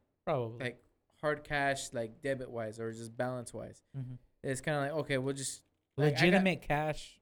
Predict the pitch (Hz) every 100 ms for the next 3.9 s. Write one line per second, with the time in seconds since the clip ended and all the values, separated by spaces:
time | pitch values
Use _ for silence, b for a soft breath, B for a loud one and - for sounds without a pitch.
0 | _ 143 139 - - 131 120 110 110 104
1 | - - 156 156 156 113 - - 131 -
2 | 156 156 147 135 123 127 110 - 117 104
3 | _ _ _ _ _ _ _ - 247